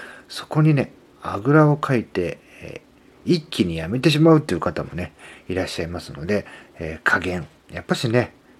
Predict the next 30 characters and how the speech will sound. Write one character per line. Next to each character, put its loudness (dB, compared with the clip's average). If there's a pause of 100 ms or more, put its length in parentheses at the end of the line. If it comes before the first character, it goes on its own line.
(200)
行 -14
き -16
着 -12
く -6
先 -4
は 4 (420)
バ -2
ラ -4
ン -6
ス -6
が -6 (220)
大 -2
事 -6
な -4
の -8
か -8
な 4
と -2
い -2
う -6
ふ -6
う -2
に -2 (360)
思 -8
っ -10
て -12
お -8
り -2
ま 4
す。 -10